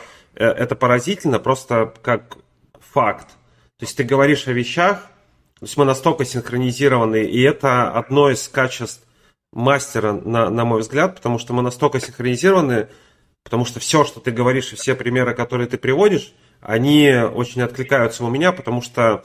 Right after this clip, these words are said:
с этим есть вопросы в моей жизни, и ты, говоря про, в принципе, общие темы, ты, в принципе, помогаешь мне, давая абсолютно чёткие инструкции, я способен их видеть, я за это благодарен, и мне кажется, что это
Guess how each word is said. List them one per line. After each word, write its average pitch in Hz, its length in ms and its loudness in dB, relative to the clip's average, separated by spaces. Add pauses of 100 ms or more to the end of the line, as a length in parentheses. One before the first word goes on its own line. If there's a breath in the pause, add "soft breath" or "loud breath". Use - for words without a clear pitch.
(200 soft breath)
с - 160 -10
этим 123 240 0
есть 127 340 -2
вопросы 120 540 0
в 107 40 -4
моей 110 220 0
жизни, 165 440 0
и 110 40 0
ты, 143 440 2 (560 loud breath)
говоря 127 640 4
про, 120 800 2 (600 soft breath)
в - 100 -20
принципе, 135 380 0
общие 135 440 2
темы, 185 400 4
ты, 127 180 0
в 127 80 -16
принципе, 143 400 0
помогаешь 123 840 0 (320)
мне, 143 300 4
давая 131 340 6
абсолютно 135 460 0
чёткие 135 400 -4
инструкции, 143 580 0
я 123 180 2
способен 123 480 -2
их 113 140 -6
видеть, 143 280 -2
я 123 140 0
за 127 120 0
это 120 160 -4
благодарен, 127 560 0
и 120 40 -2
мне 127 140 0
кажется, 127 380 -6
что - 220 -2
это 123 440 2